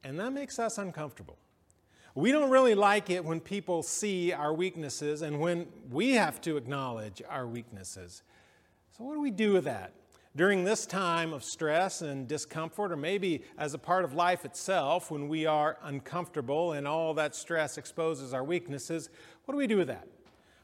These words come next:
Well, today I want us to continue in this series, as I said, survival mode. And in that series, we've been looking at the letter in the New Testament that we call First Peter.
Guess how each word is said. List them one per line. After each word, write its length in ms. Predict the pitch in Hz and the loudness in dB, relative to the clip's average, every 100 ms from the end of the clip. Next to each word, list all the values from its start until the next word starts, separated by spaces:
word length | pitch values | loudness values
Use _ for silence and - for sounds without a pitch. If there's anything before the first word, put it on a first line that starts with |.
| - | -8
Well, 100 | 175 | -4
today 380 | 185 180 220 220 | 2 4 4 4
I 20 | |
want 160 | 208 196 | 0 -4
us 140 | - | -6
to 80 | - | -6
continue 640 | 180 170 - 143 135 143 | -6 -4 -6 -6 -4 -6
in 180 | 151 147 | -6 -6
this 220 | 160 151 | -6 -6
series, 340 | 127 120 123 123 | -6 -4 -6 -8
as 160 | 127 | -6
I 80 | 139 | -8
said, 400 | - 127 120 117 | -6 -8 -8 -6
survival 540 | - 131 156 170 151 | -6 0 2 2 0
mode. 320 | 131 123 147 160 | -4 -4 -4 -4
And 120 | 170 | -6
in 200 | 175 190 | -4 -4
that 180 | 196 - | -4 -4
series, 560 | - 226 170 170 175 | -2 2 2 0 -2
we've 180 | 190 196 | -4 -2
been 200 | 208 175 - - | -2 -2 -10 -6
looking 420 | 190 233 247 226 202 | 0 0 0 -2 -2
at 140 | - | -4
the 80 | 160 | -4
letter 420 | 160 202 220 220 | 0 2 4 4
in 140 | 190 | 2
the 60 | 175 | 0
New 120 | 202 | -2
Testament 580 | - 160 151 165 165 165 | -2 -2 -2 -4 -8 -6
that 120 | 143 | -8
we 160 | 147 175 | -8 -8
call 520 | - 156 151 156 151 - - - | 0 2 2 0 -4 -18 -20 -4
First 280 | 170 160 - | -2 -2 -4
Peter. 320 | 151 - | -6 -6